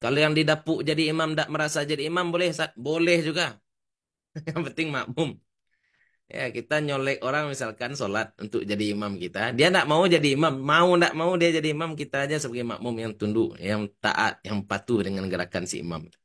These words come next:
Ya, seperti contoh orang yang sholat sunat, tapi kita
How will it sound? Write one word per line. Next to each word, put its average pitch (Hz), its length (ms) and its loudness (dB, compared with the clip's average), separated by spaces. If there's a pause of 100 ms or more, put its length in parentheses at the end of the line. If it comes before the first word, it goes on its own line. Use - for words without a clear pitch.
(1160)
Ya, 60 60 -4 (300)
seperti 104 300 -2 (440)
contoh 107 340 -2
orang 110 200 -2
yang 104 140 -4
sholat 107 280 -2
sunat, 113 260 -4 (120)
tapi 90 160 -6 (320)
kita 101 200 -8